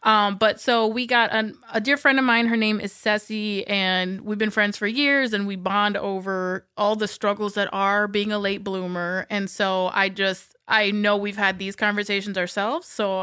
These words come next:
I invited her to come on as not a public figure, um, and share her opinion, but she's gonna be off camera, so if that's why you're confused by the math, that's why. But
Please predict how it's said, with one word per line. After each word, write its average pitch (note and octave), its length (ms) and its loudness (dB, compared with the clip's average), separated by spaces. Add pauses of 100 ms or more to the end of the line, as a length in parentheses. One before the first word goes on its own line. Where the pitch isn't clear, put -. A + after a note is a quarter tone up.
I F#3 160 0
invited F#3+ 380 -2
her G3 140 -4
to F3+ 60 -4
come G#3 200 -4
on A3 380 2 (460)
as F#3 360 4
not G3+ 400 4
a G#3+ 80 0
public G#3+ 340 -4
figure, G3 680 -4
um, F3 520 -4 (160)
and F#3 200 0
share F3+ 240 0
her F#3 140 0
opinion, F3+ 400 -4
but F3 140 -2
she's A3+ 200 -2
gonna G#3+ 200 0
be G3 180 -4
off F3 260 -2
camera, E3+ 480 -4
so D#3+ 580 -4 (540)
if F#3+ 160 -4
that's F3 240 0
why F3+ 120 -2
you're D#3+ 180 -2
confused D#3+ 480 -8
by E3 140 -2
the F3+ 80 -6
math, G#3+ 420 2
that's E3+ 380 -4
why. A#2 240 -6
But - 220 -10